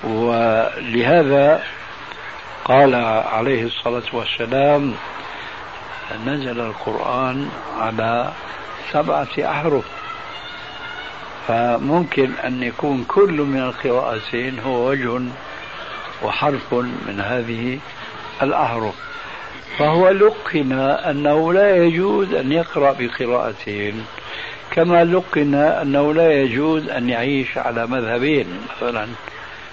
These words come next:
فيما يتعلق بالأحكام الشرعية، فهذا لا يجوز وكذلك ذاك لا يجوز. يجوز للحنفي أن يأخذ برأي عند الشافعي ما دام قام الدليل الشرعي على صحته،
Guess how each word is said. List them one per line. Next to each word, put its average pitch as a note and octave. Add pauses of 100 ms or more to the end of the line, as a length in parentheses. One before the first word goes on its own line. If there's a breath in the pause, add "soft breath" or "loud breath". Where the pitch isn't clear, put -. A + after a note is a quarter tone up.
(160)
فيما A2+
يتعلق C3+
بالأحكام B2
الشرعية، B2 (1160 loud breath)
فهذا F3
لا F3
يجوز F3+ (380)
وكذلك C3
ذاك C3+
لا C#3
يجوز. E3+ (840 loud breath)
يجوز D#3
للحنفي C#3+
أن A#2+
يأخذ C#3 (140)
برأي A2+
عند B2+
الشافعي A#2+ (600 loud breath)
ما G#2+
دام B2+
قام D3
الدليل C#3+
الشرعي D3
على D#3
صحته، C#3